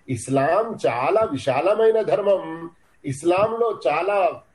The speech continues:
అల్లా రబ్బుల్ ఆలమీన్ క్షమించేవాడు, కరుణించేవాడు, ఇంతగా మీరు అది చేయకండి, ఇది చేయకండి, మాటి మాటికి చెప్పకండి" అని అంటారు. అయితే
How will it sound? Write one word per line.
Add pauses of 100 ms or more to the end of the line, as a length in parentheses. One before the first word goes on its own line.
(920)
అల్లా
రబ్బుల్
ఆలమీన్
క్షమించేవాడు,
కరుణించేవాడు,
ఇంతగా
మీరు
అది
చేయకండి,
ఇది
చేయకండి,
మాటి
మాటికి
చెప్పకండి" (280)
అని
అంటారు. (2000)
అయితే